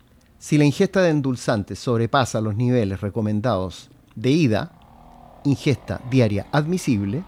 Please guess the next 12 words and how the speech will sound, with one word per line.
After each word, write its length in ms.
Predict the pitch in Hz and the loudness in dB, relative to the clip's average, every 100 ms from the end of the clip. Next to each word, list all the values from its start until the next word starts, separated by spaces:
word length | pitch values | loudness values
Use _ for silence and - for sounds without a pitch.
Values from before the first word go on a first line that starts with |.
| - - - - - - - - - | -14 -20 -20 -20 -20 -20 -20 -18 -6
estudios 460 | 139 - 214 208 196 | -4 2 2 2 2
en 120 | 156 | 2
ratones 600 | 143 160 151 156 156 - | 2 4 2 2 -4 -8
revelan 480 | 120 131 131 139 139 | 0 4 6 6 4
la 120 | 131 | 2
probabilidad 880 | 120 113 110 113 110 110 120 110 87 - - - | 2 2 2 2 0 2 2 2 -2 -8 -20 -10
de 120 | 120 | -6
generar 420 | 110 117 113 117 123 | -2 0 2 2 2
algunos 340 | 113 120 120 | 0 -2 -2
tipos 260 | 127 123 117 | -2 -2 -4
de 100 | 123 | -2
cáncer, 420 | 117 85 - | -2 -4 -10